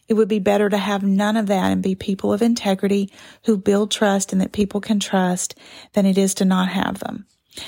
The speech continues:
And I believe that we get all those other things added to us when we walk in integrity,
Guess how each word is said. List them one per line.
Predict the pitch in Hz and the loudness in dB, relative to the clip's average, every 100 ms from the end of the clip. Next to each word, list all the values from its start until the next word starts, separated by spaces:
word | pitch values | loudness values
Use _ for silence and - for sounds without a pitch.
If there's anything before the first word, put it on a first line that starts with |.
| - | -2
And | 226 | 2
I | 214 262 | 4 4
believe | 226 202 185 180 190 | 2 2 2 0 0
that | 208 | 0
we | 202 202 | 0 2
get | 214 | 2
all | 202 208 | 2 2
those | 208 202 | 2 2
other | 196 190 | 0 0
things | 196 185 185 - | 0 0 -2 -2
added | 180 180 185 | 0 2 0
to | - 185 185 | -2 0 0
us | - - - | -2 -6 -4
when | 180 | 0
we | 196 | 2
walk | 190 185 190 220 | 2 0 0 0
in | |
integrity, | 220 220 202 185 185 185 190 | 0 0 -2 0 0 0 -2